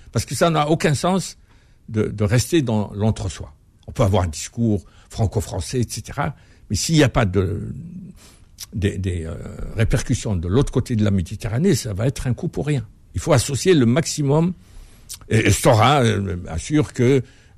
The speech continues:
son but ultime, c'est d'aboutir à faciliter les séjours des bons historiens français dans les centres d'archives, parce que le, la restitution des archives, on ne sait pas si ça va aboutir, mais si on do-, on donne des bourses de six mois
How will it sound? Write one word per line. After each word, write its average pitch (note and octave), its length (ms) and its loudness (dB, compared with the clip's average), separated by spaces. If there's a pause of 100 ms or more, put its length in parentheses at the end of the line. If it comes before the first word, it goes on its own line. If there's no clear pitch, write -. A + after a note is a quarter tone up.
(240)
son A2 200 0
but A#2+ 340 4
ultime, D3 600 2 (200)
c'est - 220 -4
d'aboutir C3 680 4 (960)
à F#2 440 2
faciliter C3+ 640 4
les A2 140 6
séjours B2 560 2
des F2+ 340 -2 (320)
bons G2 360 2
historiens G#2+ 640 0 (100)
français G#2+ 380 -4
dans G#2 140 0
les E2+ 120 -2
centres - 400 -8
d'archives, C3 480 -4 (640)
parce G2+ 160 0
que - 80 2
le, G2+ 240 2
la F#2+ 180 -4
restitution G2+ 600 -4
des F2 200 -2
archives, G#2+ 300 -2
on F2 40 -4
ne E2+ 40 -6
sait - 160 -8
pas G#2 120 -4
si - 160 -8
ça F2 180 -10
va E2 120 -8
aboutir, E2 400 -8 (380)
mais G#2 80 -2
si - 100 0
on A#2+ 120 6
do-, G#2+ 280 2
on F#2 80 -8
donne G2 240 2
des F2+ 100 2
bourses F#2+ 300 0
de F2+ 80 -4
six C#3+ 220 0
mois F#2 240 4